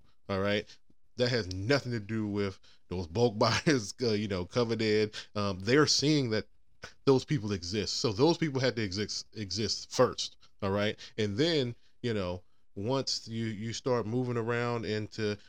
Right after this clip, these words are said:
we might resell, but since you're in it and you're a collector, the resale is for the good of the community, because that, uh,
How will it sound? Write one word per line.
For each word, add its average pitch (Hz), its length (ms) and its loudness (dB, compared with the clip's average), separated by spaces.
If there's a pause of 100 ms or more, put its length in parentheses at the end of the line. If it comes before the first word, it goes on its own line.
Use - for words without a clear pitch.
(140)
we 160 140 4
might 139 300 4
resell, 127 720 0 (260)
but 113 220 2 (1600)
since 170 240 0
you're 123 140 0
in 196 180 8
it 110 140 -4 (640)
and 123 100 -2
you're 127 100 2
a - 40 -6
collector, 123 640 0 (260)
the 131 100 4
resale 139 720 2
is 139 200 0
for 156 300 0
the 127 140 0
good 147 340 0
of 135 80 -2
the 127 60 -8
community, 185 560 -2 (420)
because 131 500 2 (280)
that, 143 240 2 (520)
uh, 107 460 -4